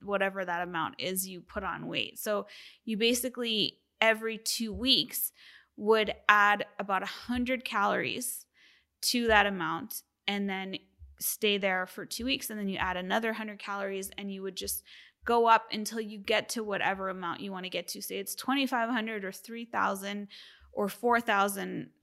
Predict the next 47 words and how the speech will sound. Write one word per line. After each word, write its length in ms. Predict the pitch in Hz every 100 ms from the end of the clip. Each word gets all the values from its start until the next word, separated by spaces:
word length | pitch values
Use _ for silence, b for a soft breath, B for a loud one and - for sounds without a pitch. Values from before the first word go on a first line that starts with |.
| -
you 80 | 208
know, 80 | 190
you 100 | 196
can 140 | 214
go 200 | 226 262
as 100 | 247
high 280 | - 220 226
as 140 | 202
you 120 | 196 190
want, 480 | 208 202 196 - B B B B _ -
but 120 | -
you 120 | 226
take 280 | - 233 226
that 100 | 240
amount 220 | 226 214
of 60 | 208
time. 280 | 233 208
And 160 | 202 202
then 160 | 202 196
during 380 | 214 220 226
that 160 | 220 -
week, 200 | 214 202
you're 140 | 214 -
adding 380 | 202 196 202 196
in 360 | 190 185 185 - -
anywhere 320 | 214 220 190
from 220 | - 190
three 340 | - - 220 226
to 80 |
five 320 | 226 220 208 -
sessions 640 | 202 196 - 196 185 -
on 140 | 202 190
average, 540 | 185 180 185 180 -
like, 200 | - - _ _ 240
four 420 | - 220 208 196
sessions 680 | 202 202 202 196 196 196 B B B B B -
of 260 | 208 196
resistance 500 | 196 202 196 220 190
training, 400 | - 202 190 190
where 260 | 185 175 -
every 580 | 208 208 202 196 196 190 B B -
couple 260 | 226 208 202
of 80 |
weeks, 220 | 202 196 214
you're 140 | -
also 300 | 202 196 208 -
increasing 880 | 208 208 - 214 214 - 202 196